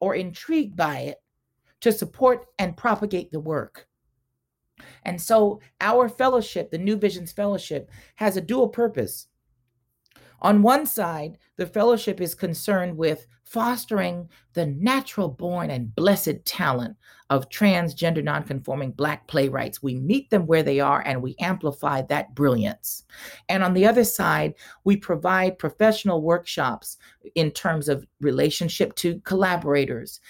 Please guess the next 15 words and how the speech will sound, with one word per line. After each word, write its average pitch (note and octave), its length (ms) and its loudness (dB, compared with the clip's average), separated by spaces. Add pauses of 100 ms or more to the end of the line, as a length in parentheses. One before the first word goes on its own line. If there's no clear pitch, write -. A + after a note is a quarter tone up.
(180)
and D3 440 -4 (220)
designers D#3 920 0 (260)
and D3+ 500 0 (240)
literary F3 580 4
managers C#3+ 760 -6 (260)
and D#3 320 -2
the D#3+ 100 2
business G3 460 2
at - 140 -4
large F#3 540 4 (160)
so G#3+ 240 2
that G#3 220 -4
folks B3 340 2
know F#3+ 440 2
professionally F#3+ 840 0